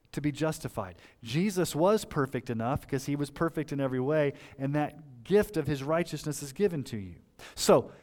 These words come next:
you are saved through faith. Now, we talked about faith last week. What is saving faith? Remember cat? K A T? Anybody remember cat from last week? It's the knowledge, assent, and trust. Saving faith involves knowledge, our heads. We've got to believe the truths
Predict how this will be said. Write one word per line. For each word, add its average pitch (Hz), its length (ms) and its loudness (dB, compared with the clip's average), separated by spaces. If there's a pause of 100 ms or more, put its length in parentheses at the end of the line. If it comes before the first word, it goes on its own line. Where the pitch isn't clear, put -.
(160)
you 196 300 4
are 196 180 4
saved 208 560 4
through 190 220 6
faith. 151 400 4
Now, 151 80 2
we 180 80 2
talked 220 260 4
about 190 240 4
faith 208 320 4
last 175 260 0
week. 123 200 0
What 143 160 4
is 151 80 -4
saving 151 380 0
faith? 117 360 0
Remember 156 300 0
cat? 185 480 0 (500)
K 185 340 2
A 180 200 2
T? 202 480 0 (580)
Anybody 156 200 2
remember 175 280 0
cat 185 400 2
from 185 180 -2
last 185 240 -2
week? 190 280 2
It's 160 120 -6
the 147 280 4 (480)
knowledge, 170 500 4
assent, 190 400 0
and 160 100 0
trust. 180 460 2
Saving 196 400 2
faith 196 320 4
involves 160 340 6
knowledge, 170 480 6
our 147 100 2
heads. 165 360 2
We've 160 120 -2
got 160 100 0
to 156 80 2
believe 160 240 2
the 139 60 -8
truths 185 560 2